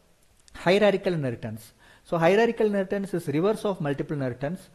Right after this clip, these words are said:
In multiple inheritance, what, what we will tell, we will have multiple base classes and a single derived class. But in hierarchical inheritance, we are having single base class and multiple derived class.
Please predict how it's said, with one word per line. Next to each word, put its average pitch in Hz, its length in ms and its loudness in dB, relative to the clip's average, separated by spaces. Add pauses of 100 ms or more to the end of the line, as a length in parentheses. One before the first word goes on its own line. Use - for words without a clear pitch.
(280)
In 139 100 -4
multiple 165 340 0
inheritance, 196 400 -2
what, 156 320 -2
what 156 180 2
we 175 100 0
will 170 100 2
tell, 185 240 -2 (240)
we 156 80 -2
will 175 160 2
have 175 240 2
multiple 170 560 -2
base 160 200 2
classes 160 440 -6
and 151 160 -2
a 247 160 0 (320)
single 190 420 0
derived 143 340 0
class. 123 300 -10 (260)
But 151 140 0
in 170 80 0
hierarchical 175 480 2
inheritance, 170 540 -2 (260)
we 151 140 2
are 180 100 6
having 170 500 0 (380)
single 208 480 -2
base 151 260 0
class 156 440 -2 (200)
and 156 220 -2
multiple 160 480 -2
derived 123 320 -4
class. 110 360 -10